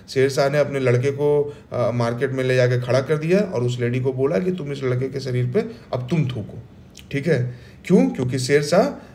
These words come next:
अ, बहुत ही कड़क और बहुत ही इंसाफ पसंद व्यक्ति थे।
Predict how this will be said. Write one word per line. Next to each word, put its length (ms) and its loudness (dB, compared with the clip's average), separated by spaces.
अ, 300 2
बहुत 400 -2
ही 40 -2
कड़क 680 2
और 120 2
बहुत 280 0
ही 80 0
इंसाफ 480 0
पसंद 280 -2
व्यक्ति 280 -8
थे। 260 -14